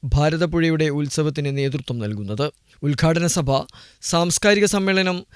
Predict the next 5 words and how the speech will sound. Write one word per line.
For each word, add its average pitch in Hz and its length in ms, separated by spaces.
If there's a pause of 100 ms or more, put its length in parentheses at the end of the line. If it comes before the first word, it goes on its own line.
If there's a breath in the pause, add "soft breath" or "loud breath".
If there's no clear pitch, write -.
(140 soft breath)
സന്യാസി 175 640
സംഗമം, 180 540 (380 loud breath)
കളരിപ്പയറ്റ് 180 680
പ്രദർശനങ്ങൾ, 165 720 (420 soft breath)
ശ്രീ 196 340